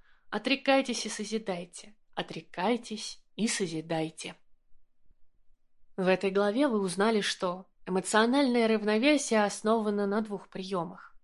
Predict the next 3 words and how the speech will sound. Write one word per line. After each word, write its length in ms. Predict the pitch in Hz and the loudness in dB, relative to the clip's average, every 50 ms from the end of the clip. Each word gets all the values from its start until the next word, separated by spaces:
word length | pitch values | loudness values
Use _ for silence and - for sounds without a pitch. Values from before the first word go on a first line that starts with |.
| _ - | _ -12
отречении 1040 | - 180 175 - - 170 170 - - - 190 180 202 226 233 226 226 220 208 208 220 - - | -12 -12 -10 -10 -14 -12 -10 -8 -8 -4 -2 -2 0 0 0 -2 -2 -2 -4 -6 -8 -8 -6
и 60 | 294 | -6
созидании. 920 | 285 - 202 170 165 165 160 170 170 180 170 165 165 165 165 180 190 190 | -4 -4 -4 -4 -4 -4 -4 -4 -4 -4 -4 -6 -6 -8 -10 -12 -14 -16